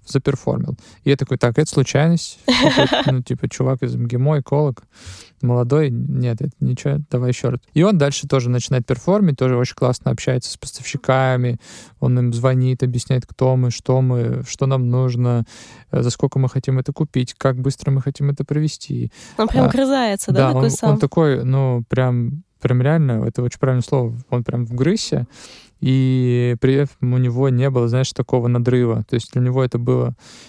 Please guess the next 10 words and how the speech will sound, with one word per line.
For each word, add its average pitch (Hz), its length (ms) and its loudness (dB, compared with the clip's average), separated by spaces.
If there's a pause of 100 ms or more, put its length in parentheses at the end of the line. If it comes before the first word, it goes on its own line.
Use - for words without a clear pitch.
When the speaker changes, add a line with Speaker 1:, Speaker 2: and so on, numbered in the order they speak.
(200)
Speaker 1:
э, 123 420 0 (120)
вот 135 220 -4
топ-перформеры, 151 800 2
они 131 260 0
никогда 135 340 0
не 131 180 0
надр-, 123 280 -2
не 127 340 0
на 131 160 2
надрыве. 120 680 0